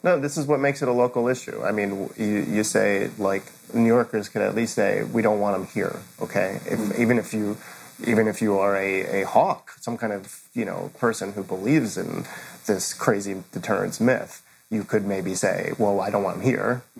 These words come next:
Speaker 1: which is, you know, of course, d-, ridiculous anyway. But, I mean, then, and then let Nebraska fight them on their own until we have this movement of local localities that all don't want them to the point where we build a norm against having them anywhere.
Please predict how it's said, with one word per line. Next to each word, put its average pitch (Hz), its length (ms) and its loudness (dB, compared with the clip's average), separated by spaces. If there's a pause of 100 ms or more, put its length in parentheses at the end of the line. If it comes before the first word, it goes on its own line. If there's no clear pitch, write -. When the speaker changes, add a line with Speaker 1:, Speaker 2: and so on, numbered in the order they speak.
(180)
Speaker 1:
which - 220 -6
is, - 160 -6
you - 80 -6
know, - 60 -6
of - 140 -10
course, - 400 -2 (280)
d-, 120 100 0
ridiculous 117 800 2
anyway. 98 420 0
But, 104 180 -2 (120)
I 104 120 0
mean, 107 220 4
then, 110 180 4
and 110 180 2
then 107 320 0
let 110 220 2
Nebraska 107 560 0
fight - 360 -4
them 104 140 -2
on 101 140 0
their 110 160 2
own 143 180 4
until 110 300 0
we 110 140 -4
have 107 300 2 (300)
this 113 220 -4
movement 110 540 2
of 101 240 -2 (200)
local 110 440 0
localities 117 680 0
that 104 180 -6 (100)
all 147 380 2
don't 101 260 -4
want 98 260 0
them 101 200 -2
to 101 100 -6
the 98 80 -6
point 98 320 -4
where 104 140 -6
we 95 180 -4 (220)
build 95 240 -2
a 95 40 -4
norm 92 380 -2
against 90 440 -2
having 90 260 0
them 90 180 -2
anywhere. - 460 -2